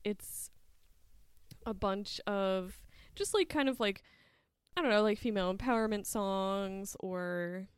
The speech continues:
just, like, stuff like that, and just, like, fun, peppy songs.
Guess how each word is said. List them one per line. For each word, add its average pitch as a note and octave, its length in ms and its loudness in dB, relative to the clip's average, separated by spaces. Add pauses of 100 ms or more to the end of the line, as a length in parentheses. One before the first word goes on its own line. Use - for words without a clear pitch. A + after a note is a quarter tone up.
(180)
just, C#4 160 0
like, B3 120 2
stuff G3 240 -4
like G3 180 -2
that, F3 340 -4
and G#4 80 -2
just, G4+ 160 0
like, C#4 120 0
fun, F3+ 500 -6
peppy F#3 300 -8
songs. E3 600 -8